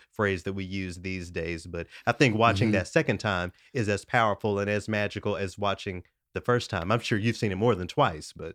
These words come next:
Speaker 2: Oh,
Speaker 1: know.
Speaker 2: absolutely. Yeah. And, you know, I was probably one of those people that, you know, I shouldn't tell people how, how frequently I've watched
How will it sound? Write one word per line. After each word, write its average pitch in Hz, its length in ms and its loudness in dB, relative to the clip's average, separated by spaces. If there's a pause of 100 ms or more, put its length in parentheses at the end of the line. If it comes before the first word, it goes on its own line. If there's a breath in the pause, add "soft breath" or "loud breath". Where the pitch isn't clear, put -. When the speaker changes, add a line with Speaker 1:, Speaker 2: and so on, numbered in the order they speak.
(120)
Speaker 2:
Oh, 113 200 2
Speaker 1:
know. 101 60 0
Speaker 2:
absolutely. 98 800 -2
Yeah. 104 220 2 (100)
And, 107 380 2 (160)
you 127 120 2
know, 127 80 2
I 131 120 4
was 131 120 2
probably 123 280 4
one 113 120 2
of 110 80 0
those 107 200 -2
people 110 360 0
that, 98 340 -2 (1300)
you 131 120 -4
know, 110 140 0
I 117 80 0
shouldn't 131 440 0
tell 131 340 2
people 90 360 -6
how, 87 380 -6
how 92 160 -6
frequently 90 480 -8
I've 85 120 -12
watched - 280 -8